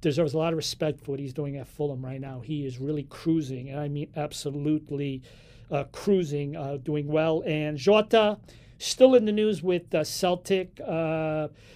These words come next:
you know what's amazing about Celtic is I grew up with a friend of mine who was a big Celtic fan, and, um, he always used to walk around at least once a week with a Celtic jersey.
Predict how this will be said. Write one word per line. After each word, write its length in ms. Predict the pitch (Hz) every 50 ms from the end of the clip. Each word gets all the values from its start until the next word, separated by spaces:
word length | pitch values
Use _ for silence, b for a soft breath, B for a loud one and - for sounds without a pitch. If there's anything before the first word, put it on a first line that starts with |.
| B B
you 80 | B 240
know 80 | 285
what's 160 | 349 302 - 269
amazing 440 | 262 247 226 226 233 165 220 220
about 240 | 208 180 185 170 160
Celtic 440 | - - 196 180 180 180 - 143 -
is 120 | 160 156
I 100 | 180 196
grew 240 | 185 175 208 202 180
up 220 | 175 175 175 - -
with 300 | 160 151 147 - - 151
a 60 | 135
friend 280 | - - 170 165 165
of 60 | 165 151
mine 200 | 151 147 147 147
who 40 |
was 140 | 143 131 131
a 40 | 147
big 220 | 135 160 170 165
Celtic 460 | - - - 156 151 147 - 147 - -
fan, 340 | - 147 135 139 135 131
and, 320 | 147 139 135 143 139 131 143
um, 360 | 139 139 135 135 127 123 123 - - B B B B B B B B
he 160 | B 170 185 202
always 340 | 214 226 233 233 233 190
used 200 | 202 220 214 -
to 60 | - 185
walk 260 | 185 190 185 190 180
around 200 | 180 175 170 165
at 60 | 160
least 240 | 165 165 - - -
once 260 | 170 180 180 180 -
a 60 | 180
week 320 | 165 175 185 185 180 - 165
with 140 | 156 151
a 60 | 156 143
Celtic 480 | - - 175 160 160 - 160 147 135 127
jersey. 520 | 135 147 147 151 143 127 120 110 107